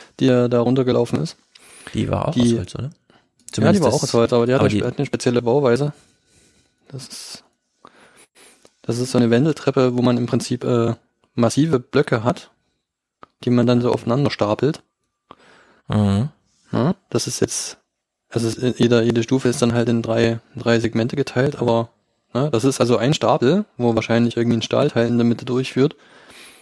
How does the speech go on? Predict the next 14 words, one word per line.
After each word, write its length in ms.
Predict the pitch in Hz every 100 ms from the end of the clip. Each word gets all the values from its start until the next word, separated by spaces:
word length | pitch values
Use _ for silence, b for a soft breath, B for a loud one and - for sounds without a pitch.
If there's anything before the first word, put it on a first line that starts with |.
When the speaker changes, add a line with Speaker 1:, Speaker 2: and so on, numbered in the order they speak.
| B B B B B B B B _ _ _
Speaker 1:
Bei 100 | 113
der 100 | 117
Deckenhöhe, 500 | 113 135 165 147 156
ich 100 | 127
bin 200 | 135 135
nicht 140 | 135 -
sicher, 260 | 143 -
ob 80 | 123
man 160 | 123 117
das 140 | 117
in 120 | 127
Deutschland 320 | 117 123 123 120
genehmigt 480 | 120 120 120 -
bekäme. 400 | - 113 107 104